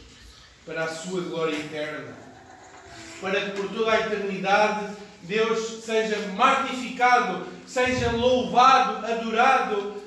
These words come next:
pela sua graça, pela sua misericórdia no povo que Ele salvou, mas que Deus seja glorificado e honrado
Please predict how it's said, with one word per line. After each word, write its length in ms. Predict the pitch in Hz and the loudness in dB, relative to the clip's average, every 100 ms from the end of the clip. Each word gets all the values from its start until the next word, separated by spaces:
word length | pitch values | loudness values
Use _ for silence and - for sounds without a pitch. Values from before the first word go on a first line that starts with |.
| - | -14
pela 280 | 233 226 226 | -6 -4 -4
sua 280 | 226 240 202 | -4 -4 -2
graça, 580 | 185 233 277 269 - 233 | 2 6 6 6 0 -4
pela 280 | 220 226 220 | -6 -6 -8
sua 200 | 233 233 | -8 -10
misericórdia 920 | 226 202 208 208 - 240 247 247 240 | -10 -8 -8 -8 0 4 4 4 -4
no 160 | 226 185 226 | -6 -6 -6
povo 460 | 269 294 302 302 | -2 0 0 -2
que 80 | 269 | 0
Ele 180 | 254 254 | 2 2
salvou, 720 | 247 233 - 254 254 254 - - - - | 0 0 0 0 0 0 -4 -8 -12 -10
mas 220 | 220 226 | -6 -6
que 100 | 226 | -6
Deus 240 | 233 247 247 | -4 -4 -2
seja 260 | 254 247 | -2 -2
glorificado 1000 | 240 240 240 - 214 170 254 269 262 226 | -6 -6 -4 -6 -8 -6 0 2 2 0
e 60 | 233 | -2
honrado 840 | 226 214 233 269 262 254 220 214 | -2 -2 4 6 6 2 -4 -8